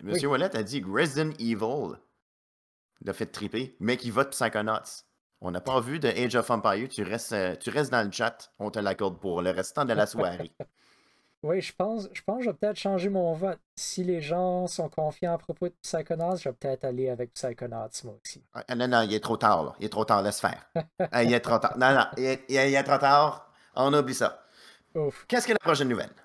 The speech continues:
Speaker 1: Euh, la prochaine nouvelle, c'est qu'on a fini avec les nouvelles, mesdames et messieurs, et on passe
Speaker 2: Yes.
Speaker 1: maintenant à qu'est-ce qu'on a joué cette semaine. Thomas nous parle de Fight Night.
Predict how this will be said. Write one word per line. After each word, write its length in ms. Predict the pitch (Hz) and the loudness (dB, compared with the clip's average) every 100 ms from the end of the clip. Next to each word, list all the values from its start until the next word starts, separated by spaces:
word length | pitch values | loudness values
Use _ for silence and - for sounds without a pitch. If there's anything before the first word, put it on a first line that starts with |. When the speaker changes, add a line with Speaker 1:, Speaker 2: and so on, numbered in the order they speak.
| _ _ _ _ _ _ - | _ _ _ _ _ _ -8
Speaker 1:
Euh, 400 | 139 139 143 143 | -4 0 0 0
la 100 | 143 | -2
prochaine 340 | - 170 196 185 | -2 -2 0 0
nouvelle, 280 | 165 185 202 | 0 0 0
c'est 140 | 175 | -2
qu'on 360 | 175 175 196 214 | -2 0 0 0
a 80 | 208 | 0
fini 340 | - 214 240 | -2 -2 0
avec 160 | 226 - | 0 0
les 80 | |
nouvelles, 340 | 208 208 220 208 | -2 0 0 0
mesdames 280 | 170 151 143 | -2 -2 -4
et 100 | 143 | -2
messieurs, 300 | 139 - 147 | -4 -2 -4
et 120 | 147 147 | -2 -2
on 200 | 143 135 | -2 -2
passe 280 | 147 147 | -2 -2
Speaker 2:
Yes. 240 | 151 147 143 | -2 -4 0
Speaker 1:
maintenant 180 | 156 147 | 0 -2
à 20 | |
qu'est-ce 420 | - 185 180 - | -2 0 0 0
qu'on 220 | 165 165 | -2 0
a 100 | 165 | -2
joué 320 | 139 147 175 | -2 -2 0
cette 300 | 175 - 156 | 0 -2 -4
semaine. 420 | - 160 160 175 160 | -2 -2 0 -2 0
Thomas 460 | 185 190 202 190 - _ _ _ _ _ _ _ | -2 0 0 0 -4 _ _ _ _ _ _ _
nous 140 | 156 151 | -8 -2
parle 260 | 165 165 | 0 0
de 100 | 139 | 0
Fight 380 | 135 - 147 143 _ | -4 -4 -6 -6 _
Night. 540 | 123 123 120 _ - | -8 -6 -8 _ -20